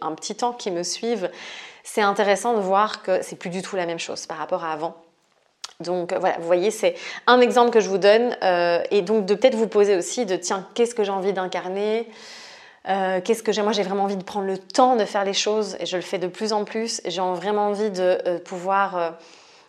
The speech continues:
euh, m'offrir s-, des moments pour moi. Enfin, vous voyez, euh,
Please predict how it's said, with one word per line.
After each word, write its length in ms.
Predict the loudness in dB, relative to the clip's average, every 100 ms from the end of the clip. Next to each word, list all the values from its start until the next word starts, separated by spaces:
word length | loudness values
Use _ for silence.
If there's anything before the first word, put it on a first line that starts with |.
| -14 -8
euh, 300 | -6 -4 -2
m'offrir 500 | 0 0 2 4 4
s-, 180 | 0 -14 -18 -16
des 160 | -6 -4
moments 400 | 0 2 2 2
pour 160 | 0 -2
moi. 220 | 2 2
Enfin, 160 | 2
vous 140 | -2 -2
voyez, 440 | -2 2 2 2 0
euh, 160 | -6